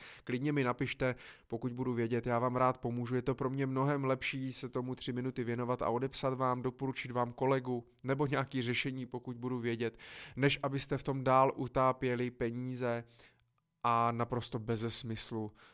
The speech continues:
Eh, čas letí a je to škoda. Takže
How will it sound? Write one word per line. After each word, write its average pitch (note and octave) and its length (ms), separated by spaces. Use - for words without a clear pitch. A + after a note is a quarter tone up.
Eh, G#2+ 540
čas - 280
letí C3+ 440
a B2 100
je A#2+ 60
to A#2+ 120
škoda. G#2 380
Takže B2 420